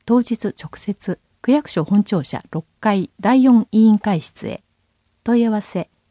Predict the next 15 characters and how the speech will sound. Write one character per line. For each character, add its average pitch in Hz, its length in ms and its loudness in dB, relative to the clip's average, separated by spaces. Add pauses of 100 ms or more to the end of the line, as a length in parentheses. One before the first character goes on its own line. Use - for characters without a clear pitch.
(100)
区 - 60 -16
政 285 280 0
情 190 160 2
報 185 220 -2
課 - 300 -8
広 233 220 2
報 240 140 4
係、 196 440 -4 (280)
本 233 180 2
庁 214 160 -2
舎 123 160 -10
三 160 300 -4
階。 147 240 -12 (640)
電 220 260 2
話、 196 180 -4